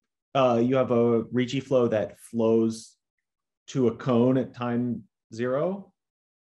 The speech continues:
and it's the cone of a shrinker, do you know that it, the Ricci flow is the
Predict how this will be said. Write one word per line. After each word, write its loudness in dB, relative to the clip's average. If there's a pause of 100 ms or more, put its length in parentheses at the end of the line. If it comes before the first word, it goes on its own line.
(720)
and 0
it's -2
the -6
cone 2
of 0
a -2
shrinker, -6
do -6
you -2
know 2
that 2
it, 0
the -4 (180)
Ricci -2
flow 2
is 0
the -4